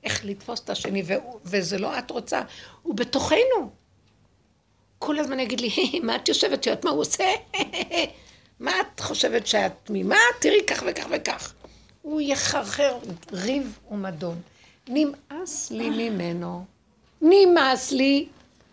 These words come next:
שיריב, שיעשה, שיעשה, ילך, ל-, יעשה מה שרוצה. אני רוצה לשחרר את הכל. אני רוצה להיות ילד קטן שחי חיים טובים, דבוק בך, מודה לך.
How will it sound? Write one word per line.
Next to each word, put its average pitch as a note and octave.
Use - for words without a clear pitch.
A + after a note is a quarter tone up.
שיריב, A#3
שיעשה, G#3+
שיעשה, G#3
ילך, A3
ל-, C4
יעשה E4
מה D4
שרוצה. A#3+
אני G3+
רוצה G3+
לשחרר -
את -
הכל. E3+
אני G3
רוצה G3
להיות F#3
ילד F#3
קטן F#3
שחי -
חיים E3+
טובים, G3+
דבוק G3
בך, G#3
מודה F#3+
לך. G#3